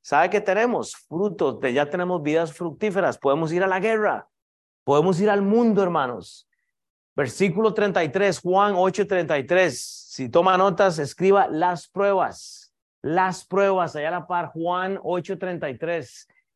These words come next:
Le respondieron, ¿quién? El mundo. Le respondieron, ¿quiénes? Escriba, judíos, sí, una audiencia diferente, con buena teología,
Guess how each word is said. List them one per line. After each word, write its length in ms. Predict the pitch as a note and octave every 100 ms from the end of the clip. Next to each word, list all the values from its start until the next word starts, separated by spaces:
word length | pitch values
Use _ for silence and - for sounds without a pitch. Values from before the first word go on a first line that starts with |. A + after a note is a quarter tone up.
| _ _
Le 240 | C3+ D#3
respondieron, 1040 | D3+ E3 E3 E3+ E3 F#3+ G#3+ G3 B2+ F2 _ _ _
¿quién? 380 | F#3 G#3 F#3+ -
El 160 | C#3+ D3+
mundo. 560 | F3+ F#3+ E3 A#2+ - _ _ _ -
Le 280 | F3 G3 F#3+
respondieron, 960 | F#3 G3 - G#3+ G3 G#3+ A3 G#3 E3+
¿quiénes? 480 | A#2+ G#3+ A3 G3+ F3
Escriba, 440 | D3+ D3+ G#3 G3+ E3
judíos, 680 | E3+ G3 G#3+ B3 A3+ D3 -
sí, 420 | F3+ G#3 F3 - _ _
una 220 | E3+ G#3+
audiencia 640 | G#3+ E3+ G#3+ A#3 A#3 A#3+ A#3
diferente, 640 | A3 A3+ B3+ C#4 B3+ A3
con 180 | G3 F3
buena 400 | G3+ C#4+ E4 C#4
teología, 640 | B3 A3 G3 C#3+ D#3 A#3+